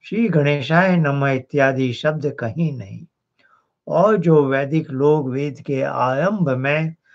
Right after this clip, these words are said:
हरि ओम लिखते और पढ़ते हैं, यह पौराणिक और तांत्रिक लोगों की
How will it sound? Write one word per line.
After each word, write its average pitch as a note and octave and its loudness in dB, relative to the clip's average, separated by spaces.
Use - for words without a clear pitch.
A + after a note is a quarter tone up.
हरि G3 2
ओम C3+ 0
लिखते B2 -4
और B2 0
पढ़ते A#2+ 0
हैं, C#3 -4
यह C3+ 0
पौराणिक C3+ 0
और C3+ 2
तांत्रिक D3 -2
लोगों C3 0
की E3+ -6